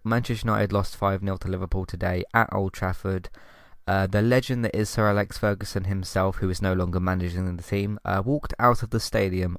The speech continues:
after an hour, and so did some of the fans. So it's a bit of a disaster, but, uh, hopefully a new manager is on the horizon. We shall, we shall see.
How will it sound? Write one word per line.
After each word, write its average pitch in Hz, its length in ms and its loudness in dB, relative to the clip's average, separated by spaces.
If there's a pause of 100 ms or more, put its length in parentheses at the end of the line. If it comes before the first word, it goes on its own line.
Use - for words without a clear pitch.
after 92 420 0
an 92 80 -2
hour, 101 380 0 (400)
and 90 180 0
so 107 160 0
did 101 180 0
some 104 200 0
of 98 40 -4
the 101 60 -2
fans. 87 500 -2
So 90 280 -2
it's 92 180 -6
a 101 60 -2
bit 147 200 0
of 131 100 -2
a 117 60 0
disaster, 101 720 0 (640)
but, 98 240 0
uh, 98 60 0
hopefully 104 420 2
a 98 60 2
new 98 180 2
manager 87 540 0
is 90 220 -4
on 90 180 -4
the 87 60 -4
horizon. 87 720 -2
We 92 160 -6
shall, 90 420 -6
we 98 160 -4
shall 90 220 -6
see. 82 300 -6